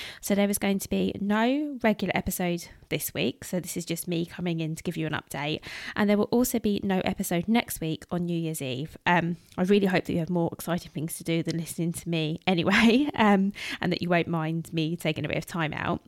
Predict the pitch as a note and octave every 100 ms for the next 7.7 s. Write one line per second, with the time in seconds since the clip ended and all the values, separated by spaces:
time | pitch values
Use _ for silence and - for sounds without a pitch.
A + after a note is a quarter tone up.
0 | _ - - - - F#3+ - G#3+ G#3 -
1 | A3 C#4+ - B3+ G#3 G3 F#3+ F3 - E3
2 | D#3+ - F#3+ F3+ F3+ E3+ - F#3 F3 F3
3 | E3+ E3 D#3+ E3 - F3 E3+ E3+ F3 -
4 | - - F3+ F3+ E3+ F3+ - E3+ E3+ E3+
5 | - E3+ D#3+ E3+ E3+ E3+ F3+ G3 - -
6 | E3+ F3 D#3+ E3 D#3 - G3 F#3+ - G3
7 | G3 G3 G3 - F3 D#3+